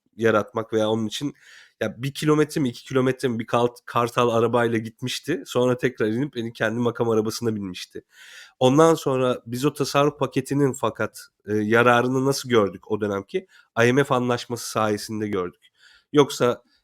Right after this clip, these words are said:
Ecevit'e, Erdoğan'a, şuna buna, tabii Erdoğan'ın yaptıklarıyla Ecevit'in şunu bunu yaptıkları hiç kıyaslanamaz ama hani bu tür devlet adamlarına falan kalsa bunlar zaten tasarruf falan edemezler. Kendileri etmeyeceği gibi altındaki memurlar, şunlar bunlar da edemez.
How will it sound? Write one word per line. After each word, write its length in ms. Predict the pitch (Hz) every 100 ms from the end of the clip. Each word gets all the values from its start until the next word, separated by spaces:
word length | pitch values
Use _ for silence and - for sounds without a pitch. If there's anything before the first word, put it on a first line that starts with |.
| -
Ecevit'e, 460 | 143 139 120 110
Erdoğan'a, 600 | 107 127 131 123 120 104
şuna 280 | 104 - 120
buna, 220 | 113 110
tabii 280 | - 107 110 -
Erdoğan'ın 460 | 107 107 113 110
yaptıklarıyla 720 | 110 107 - - 107 107 104 92
Ecevit'in 420 | 101 101 98 104
şunu 220 | - 104
bunu 180 | 104 104
yaptıkları 480 | 101 - - 107 95
hiç 200 | 107 -
kıyaslanamaz 680 | 113 101 - 107 107 95 107
ama 280 | 202 127 - _ - - -
hani 260 | 117 120 -
bu 340 | 104 123 185
tür 340 | - 135 113 - _
devlet 380 | 107 123 135 139
adamlarına 480 | 139 135 135 127 120
falan 300 | 123 139 139
kalsa 520 | - 196 190 139 98
bunlar 260 | 113 151 123
zaten 320 | 135 139 120
tasarruf 440 | 110 - 123 143
falan 240 | - 139 110
edemezler. 540 | 110 147 123 92 82
Kendileri 360 | - 113 131 156
etmeyeceği 760 | 135 135 _ 131 151 156 185 190
gibi 300 | 175 113 - _ _
altındaki 540 | 110 123 123 147 151 156
memurlar, 500 | 147 147 156 160 139
şunlar 380 | - 131 151 117
bunlar 340 | 123 135 170
da 60 | 165
edemez. 520 | 143 120 92 -